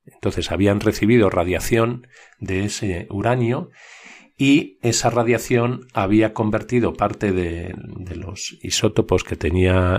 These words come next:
el material en carbono catorce, con lo cual resultaba que se había enriquecido. También se sabe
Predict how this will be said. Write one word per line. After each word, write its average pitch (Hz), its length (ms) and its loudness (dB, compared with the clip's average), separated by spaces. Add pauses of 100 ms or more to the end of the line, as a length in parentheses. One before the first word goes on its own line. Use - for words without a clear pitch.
el 95 220 0
material 113 600 4 (240)
en 110 140 -2
carbono 110 380 0
catorce, 80 480 -4
con 87 120 -4
lo 82 100 -4
cual 92 160 -4
resultaba 95 500 -4
que 95 80 -4
se - 100 -6
había 90 160 -4
enriquecido. 85 680 -12 (440)
También 113 320 0
se 123 140 0
sabe 131 500 -2